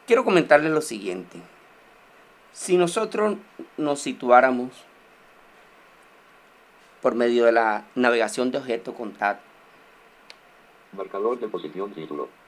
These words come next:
Speaker 1: Aquí tenemos. Vamos a ingresar aquí al título.
Speaker 2: Enter, cuadro de edición.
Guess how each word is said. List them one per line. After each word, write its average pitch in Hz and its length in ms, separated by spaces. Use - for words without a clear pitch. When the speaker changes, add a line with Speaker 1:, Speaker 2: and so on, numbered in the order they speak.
Speaker 1:
Aquí 95 200
tenemos. 104 360
Vamos 123 400
a 117 80
ingresar 113 560
aquí 117 240
al 110 120
título. 120 400
Speaker 2:
Enter, 104 340
cuadro 104 380
de 117 160
edición. 92 400